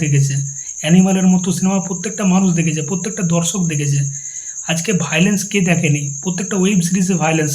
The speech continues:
আছে। তো যার ইচ্ছা হবে সে দেখবে। হ্যাঁ, তুমি বলতে পারো যে বারো বছরের নিচে যারা আছে তারা সিনেমাটা দেখতে পাবে না, এটা বলতে পারো, কিন্তু এরকমটা একদমই বলতে পারো না যে সিনেমাটা ছাড়পত্র আমরা দেবো না, বারো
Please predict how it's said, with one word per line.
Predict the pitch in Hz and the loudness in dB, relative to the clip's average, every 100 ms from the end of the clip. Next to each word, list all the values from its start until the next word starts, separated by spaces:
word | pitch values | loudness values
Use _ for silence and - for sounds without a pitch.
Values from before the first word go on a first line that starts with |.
| 147 | -2
আছে। | 139 139 - - - - - - - - | -4 -4 -8 -10 -12 -12 -12 -12 -10 -4
তো | 196 143 | 0 0
যার | 170 170 196 208 165 | 4 6 6 2 -2
ইচ্ছা | 139 - 196 | -2 -2 2
হবে | 196 202 185 | 2 2 0
সে | 190 165 | 0 2
দেখবে। | 165 160 139 | 2 2 0
হ্যাঁ, | 190 196 | 0 0
তুমি | 202 185 | 0 2
বলতে | 180 175 202 | 2 2 0
পারো | 196 180 | 2 2
যে | 180 165 | 0 0
বারো | 165 185 | 2 2
বছরের | 185 - 185 180 | 2 2 2 4
নিচে | 165 165 190 | 4 2 2
যারা | 180 180 170 | 2 2 0
আছে | 170 196 | -4 -4
তারা | 175 170 | -4 -4
সিনেমাটা | 175 165 170 165 | -2 0 0 0
দেখতে | 143 - 147 | -4 -4 -4
পাবে | 143 139 | 0 0
না, | 139 - - - - - - | 0 -4 -12 -12 -12 -14 -4
এটা | 180 214 | 0 2
বলতে | 185 165 151 | 2 0 0
পারো, | 143 143 - | 0 0 0
কিন্তু | 190 180 - | 0 0 0
এরকমটা | 170 180 208 202 | 0 0 0 0
একদমই | 180 175 208 190 | 2 2 2 2
বলতে | 185 175 | 2 2
পারো | 180 180 | 2 2
না | 196 175 | 2 2
যে | 139 | -2
সিনেমাটা | - 165 170 170 - | -2 0 2 0 -4
ছাড়পত্র | 156 147 165 165 | -6 -4 -6 -2
আমরা | 160 156 143 | -2 -2 0
দেবো | 139 139 | 2 4
না, | 135 - - - - - | 4 0 -12 -14 -10 0
বারো | 143 | 2